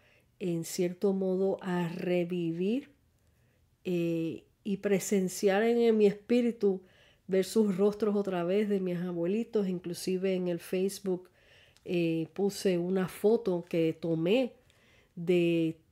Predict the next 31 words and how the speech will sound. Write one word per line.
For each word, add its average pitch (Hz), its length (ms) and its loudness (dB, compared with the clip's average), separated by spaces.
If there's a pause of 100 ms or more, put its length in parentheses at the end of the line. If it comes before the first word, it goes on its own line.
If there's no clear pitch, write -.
(160)
todas 214 320 4
las 262 160 -2
cositas 220 680 -2 (120)
que 208 200 0
quedaron 202 560 2
atrás 202 680 -2 (640)
de 190 220 2
cuando 180 480 2
él 180 140 2
tenía 196 560 2
su 185 220 -2
garaje 170 420 0
de 180 140 0
mecánica 185 680 0
en 160 80 -4
la 160 140 -8
parte 156 300 -4
de 175 60 0
atrás 170 280 -6
de 180 80 -4
la 170 180 -6
casa, 190 420 -6
y 196 140 -8
todas 214 280 0
esas 240 260 -4
cositas 208 580 -6
que 208 260 -6
quedaron 185 640 -2 (400)
como 175 220 -2
herramientas, 170 1080 -2
como, 165 520 -4